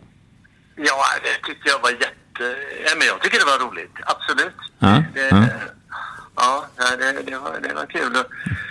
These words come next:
Speaker 1: Alltså, det är så, men man tänker på sina barn när de gör saker och ting och är kreativa. Vet du, det kan man ju inte vara, eh, det kan man ju inte vara negativ till, utan det, det var jätteroligt,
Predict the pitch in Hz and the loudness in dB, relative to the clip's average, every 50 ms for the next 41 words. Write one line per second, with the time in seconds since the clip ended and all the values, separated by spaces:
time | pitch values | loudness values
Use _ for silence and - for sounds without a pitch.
0 | - - - - - - - - - 196 202 226 233 175 147 139 139 139 139 143 | -12 -14 -12 -6 -4 -4 -2 0 0 0 2 2 2 4 4 4 4 2 2 2
1 | 139 - 214 165 131 127 127 139 143 143 147 147 147 143 143 147 151 151 147 175 | 2 0 0 0 2 0 0 2 2 4 4 4 4 2 0 0 -2 0 0 0
2 | 151 135 - - - - 165 165 160 175 180 180 175 139 113 113 123 135 139 143 | -2 -2 -4 -12 -8 -2 0 2 2 2 2 0 0 0 0 0 2 2 2 4
3 | 160 165 175 170 147 117 113 143 202 233 220 - 196 208 190 151 131 - - 139 | 2 2 2 2 2 4 4 4 2 2 0 0 0 0 0 0 -2 0 0 0
4 | 139 135 - 151 147 143 135 131 147 160 - - - 165 147 123 95 95 101 98 | 0 0 -6 -8 -8 -2 0 0 0 0 -4 -10 -12 -10 -10 -10 -6 -2 0 0
5 | 92 - - 107 101 95 - 113 135 151 151 - - - 113 107 - - - - | 0 0 -4 -2 -2 0 -2 -2 -2 -4 -4 -6 -6 -8 -8 -14 -10 -8 -4 -2
6 | 107 120 135 151 156 156 - - 127 120 113 117 113 113 110 - - - - - | -2 -2 -2 -4 -6 -8 -6 -2 -2 0 2 2 2 2 2 0 -2 -8 -18 -18
7 | - - - - - - - - _ _ _ - - 113 113 120 117 113 - - | -14 -10 -6 -6 -4 -6 -6 -8 _ _ _ -6 -4 -2 -2 -2 -2 -4 -4 -6
8 | - - - - - - - - _ _ - _ _ _ _ _ - - - - | -4 -4 -2 -2 -4 -6 -8 -16 _ _ -20 _ _ _ _ _ -20 -20 -20 -20
9 | - - - - - - - 131 131 - 143 143 165 190 180 165 160 151 151 151 | -20 -18 -14 -14 -12 -4 -2 -2 0 0 2 2 2 0 2 2 2 2 2 2
10 | 160 160 143 123 127 120 123 123 - 131 123 - - 135 127 101 90 90 98 98 | 4 2 2 2 2 0 0 0 -2 -2 -4 -2 -4 -8 -8 -8 -8 -10 -12 -10
11 | - - 107 110 113 123 135 160 - 131 120 135 151 139 131 139 139 - - - | -4 -2 -2 0 0 -2 -2 -2 -2 -2 -2 0 0 0 0 -2 -4 -4 -6 -6
12 | 107 101 98 87 - 104 - - | -4 -4 -4 -8 -10 -14 -14 -14